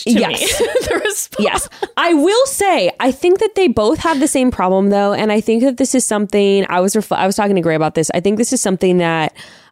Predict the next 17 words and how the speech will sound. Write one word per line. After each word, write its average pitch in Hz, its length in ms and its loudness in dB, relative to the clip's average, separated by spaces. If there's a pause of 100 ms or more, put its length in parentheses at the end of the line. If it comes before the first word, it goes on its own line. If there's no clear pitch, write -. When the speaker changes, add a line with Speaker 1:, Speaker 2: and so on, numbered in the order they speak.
Speaker 2:
um, 156 540 2
is 175 200 2
a 180 40 2
struggle 170 720 0
in 170 460 2
a 175 80 0
lot 165 340 0
of 208 120 0
modern 160 420 0
relationships, 151 1000 -2 (420)
is 185 480 2
I 190 80 -4
think 226 240 -2
it's 196 160 -4
hard 196 500 0
because, 170 840 0 (480)
um, 160 500 -2